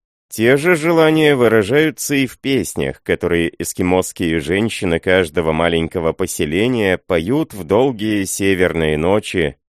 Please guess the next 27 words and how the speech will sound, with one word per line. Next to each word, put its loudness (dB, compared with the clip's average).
высмеивая 0
мужчину, -4
не -2
сумевшего -2
показать -2
себя -2
на -2
должной 0
высоте -2
в -8
вышеописанных -2
случаях, -4
или 2
же -2
пришедшего -2
в -6
ярость 0
без -2
достаточного -4
к -10
тому -2
повода 0
и -6
вообще -2
выказавшего -2
себя -2
неуживчивым -4